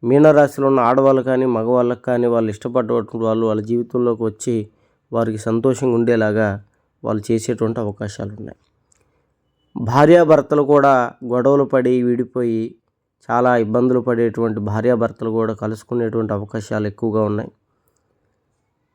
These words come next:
విడాకుల దాకా వెళ్ళిన వాళ్ళు కూడా మళ్ళీ కలుసుకుంటారు. విడాకులు తీసుకొని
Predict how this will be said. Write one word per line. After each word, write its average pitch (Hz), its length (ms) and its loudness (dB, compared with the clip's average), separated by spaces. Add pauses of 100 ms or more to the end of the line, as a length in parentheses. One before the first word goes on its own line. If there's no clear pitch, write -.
(120)
విడాకుల 147 580 6
దాకా 160 280 4
వెళ్ళిన 143 280 2
వాళ్ళు 139 220 4
కూడా 135 260 2
మళ్ళీ 120 320 0
కలుసుకుంటారు. 123 640 -8
విడాకులు 139 600 0
తీసుకొని 147 600 0